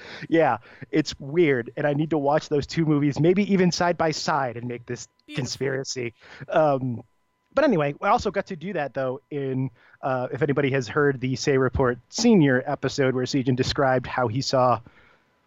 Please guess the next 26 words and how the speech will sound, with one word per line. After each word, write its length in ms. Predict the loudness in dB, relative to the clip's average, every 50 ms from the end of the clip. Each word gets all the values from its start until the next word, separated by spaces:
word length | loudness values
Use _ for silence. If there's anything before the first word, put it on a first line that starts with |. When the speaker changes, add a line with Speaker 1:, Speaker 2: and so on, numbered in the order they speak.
| _ _ _ _ _ _ _ -4
Speaker 1:
I'm 100 | -2 -2
not 120 | -2 -2
sure 140 | -4 -6 -8
if 80 | -6 -6
it 40 | -8
was, 180 | -8 -8 -10 -6
it 60 | -2
wasn't 220 | 0 0 0 0 0
Aquaman. 480 | 0 -2 -2 0 0 2 2 2 0
I 80 | 0 -2
forget 260 | -2 0 0 0 0
what 100 | 0 0
it 80 | 0 0
was 200 | 2 0 0 0
'cause 120 | -2 -2
he 80 | 0 0
hasn't 180 | 0 0 -2
seen 140 | -2 -2 -2
Aquaman 420 | -2 -2 -2 -4 -4 -2 0 0 2
yet. 200 | 2 0 0 -4 -10 -20 -20 -20 -10 _
But 180 | 0 0 2 2
whatever 240 | 2 2 2 4 2
movie 220 | 2 2 2 2
it 40 | 2
was 260 | 2 0 0 -2 -2
that 180 | -4 -4 -4